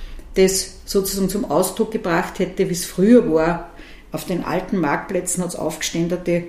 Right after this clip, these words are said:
Bauten gegeben, wo sich die wahrscheinlich nur Männer getroffen haben,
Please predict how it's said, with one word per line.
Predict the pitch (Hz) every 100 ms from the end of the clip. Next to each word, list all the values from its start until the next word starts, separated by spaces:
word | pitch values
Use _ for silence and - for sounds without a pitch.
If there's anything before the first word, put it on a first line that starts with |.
| - -
Bauten | 120 185 - 196
gegeben, | 190 - 175 170
wo | 170
sich | 170 175 -
die | 165 165 - - - - - - - - - -
wahrscheinlich | 107 123 127 139 147
nur | 143
Männer | 131 139 170
getroffen | 170 175 165 165 - 180
haben, | 170 143 170